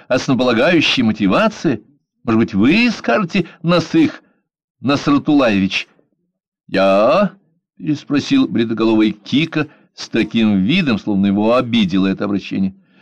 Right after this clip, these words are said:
«Извольте, но это трудная тема».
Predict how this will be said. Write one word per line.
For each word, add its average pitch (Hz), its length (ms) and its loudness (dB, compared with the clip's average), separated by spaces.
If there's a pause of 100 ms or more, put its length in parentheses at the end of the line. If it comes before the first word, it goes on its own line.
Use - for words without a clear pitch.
(160)
«Извольте, 101 800 0 (260)
но 113 140 -2
это 214 400 0
трудная 127 580 0
тема». 104 340 -2